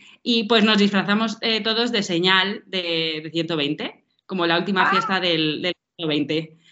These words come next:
Speaker 1: Y, y es verdad que al final, como era un, bastante vistoso y era como toda la polémica y toda la gracia, fue como bastante, la gente se hacía fotos con nosotros y era como, como guay.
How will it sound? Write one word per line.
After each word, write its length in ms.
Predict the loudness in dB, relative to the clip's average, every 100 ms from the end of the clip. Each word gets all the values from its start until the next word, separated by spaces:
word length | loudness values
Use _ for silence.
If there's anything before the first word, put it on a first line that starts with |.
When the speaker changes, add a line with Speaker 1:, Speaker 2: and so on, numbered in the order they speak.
| _ _
Speaker 1:
Y, 420 | -4 2 4 4 4
y 100 | 6
es 120 | 6
verdad 300 | 4 2 2
que 60 | 0
al 100 | -2
final, 280 | -2 -2
como 160 | -4 -6
era 260 | -4 -2 -2
un, 400 | -4 -8 -6 -2
bastante 460 | 0 0 -2 -2
vistoso 500 | -2 -2 -4 -4 -2
y 60 | 0
era 160 | 0
como 260 | -2 -8 -4
toda 180 | 0 0
la 140 | 0
polémica 500 | -2 -4 -4 -4 -6
y 60 | -4
toda 140 | -2
la 120 | -2
gracia, 440 | -2 -4 -6 -6 -6
fue 100 | -8
como 240 | -6 -2
bastante, 920 | -2 -2 -4 -4 -2 -2 0 0 -4 -6
la 180 | -4 -2
gente 220 | -2 -6
se 60 | -6
hacía 280 | -4 -4 -4
fotos 260 | -6 -8
con 140 | -6 -6
nosotros 540 | -6 -6 -6 -6 -4
y 80 | -4
era 160 | -4 -6
como, 520 | -10 -10 -12 -16 -6
como 260 | -4 -2 0
guay. 280 | 0 0